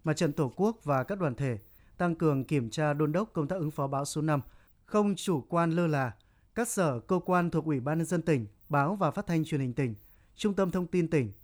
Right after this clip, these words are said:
tăng cường thông tin, triển khai các biện pháp chỉ đạo ứng phó. Ủy ban Nhân dân các xã, phường chủ động thông tin đến cấp ủy, chi bộ và toàn thể nhân dân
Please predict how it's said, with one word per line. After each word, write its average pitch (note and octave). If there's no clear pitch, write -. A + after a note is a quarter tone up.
tăng F3+
cường C#3
thông E3
tin, E3
triển C3+
khai D3+
các G3+
biện C#3
pháp F#3+
chỉ C#3+
đạo C3
ứng D3
phó. D3
Ủy D#3
ban E3
Nhân E3+
dân E3
các G#3
xã, E3
phường E3
chủ C#3+
động C3+
thông D#3+
tin D#3
đến C#3
cấp A3
ủy, D#3
chi E3
bộ C#3+
và C3
toàn C3
thể B2
nhân C#3+
dân C#3+